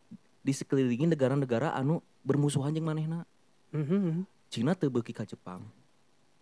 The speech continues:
Speaker 1: Korea, kedua Korea teu beuki ka Jepang. Rusia komo.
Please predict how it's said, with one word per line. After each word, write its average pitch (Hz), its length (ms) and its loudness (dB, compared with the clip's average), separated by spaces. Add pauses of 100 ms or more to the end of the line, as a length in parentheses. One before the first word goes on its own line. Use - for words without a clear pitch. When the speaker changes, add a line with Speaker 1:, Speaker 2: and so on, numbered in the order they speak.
Speaker 1:
Korea, 117 440 -4
kedua 123 360 0
Korea 131 360 -6
teu - 120 -4
beuki 123 200 -4
ka 117 120 -8
Jepang. 107 360 -10 (160)
Rusia 156 400 -2
komo. 113 400 0